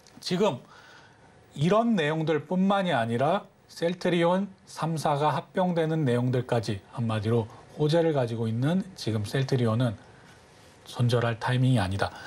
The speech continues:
그렇다고 해서 지금 이 기자 방송 보고 계시는 우리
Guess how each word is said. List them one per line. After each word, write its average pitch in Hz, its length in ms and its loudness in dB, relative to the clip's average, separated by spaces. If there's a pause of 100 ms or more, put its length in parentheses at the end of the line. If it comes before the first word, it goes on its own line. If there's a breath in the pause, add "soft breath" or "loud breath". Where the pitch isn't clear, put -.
(180 loud breath)
그렇다고 220 480 2
해서 175 420 0 (140)
지금 170 520 -2 (460)
이 127 140 -2
기자 147 200 2
방송 139 460 0
보고 117 240 -2
계시는 139 440 0
우리 120 280 2